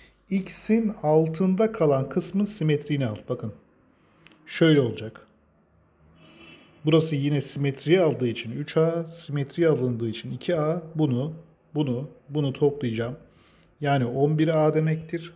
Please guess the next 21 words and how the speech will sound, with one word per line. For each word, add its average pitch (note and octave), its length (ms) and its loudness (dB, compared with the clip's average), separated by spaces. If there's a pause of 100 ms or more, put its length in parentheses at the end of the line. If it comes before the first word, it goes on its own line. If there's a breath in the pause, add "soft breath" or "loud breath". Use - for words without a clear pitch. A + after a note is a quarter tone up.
A'yı C#3+ 320 0
kaç C#3+ 280 -4
bulmuştum? A2+ 580 -8
Dört. E3 360 -2 (400 soft breath)
Cevabım C3 440 0
ne G#2 60 -6
oluyor? B2 400 -4 (200)
Kırk - 280 -12
dört - 320 -10 (380 soft breath)
olacakmış B2+ 600 -8
gençler. A2 500 -10 (2000 loud breath)
Bakalım F#3+ 300 2
aynı F#3 220 2
şey A#2+ 200 -2
mi? D#3+ 100 -4
Hayır, C#3 500 -4
değil. A#2+ 480 -8
Hemen C#3+ 280 -6
şuradaki A#2+ 380 -10
soruya B2 200 -4
geçelim. G#2+ 300 -10